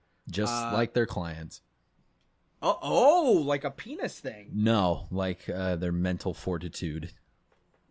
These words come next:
Speaker 2: Got it.
Speaker 1: And their, and their stigmatization towards sex. They don't stigmatize towards sex workers anymore.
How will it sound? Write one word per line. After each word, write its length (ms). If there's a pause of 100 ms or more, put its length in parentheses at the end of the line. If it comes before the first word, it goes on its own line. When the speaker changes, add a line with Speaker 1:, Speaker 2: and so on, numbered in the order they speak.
(100)
Speaker 2:
Got 220
it. 120
Speaker 1:
And 200
their, 180 (140)
and 160
their 60
stigmatization 960
towards 280
sex. 720
They 100
don't 180
stigmatize 540
towards 260
sex 480
workers 340
anymore. 460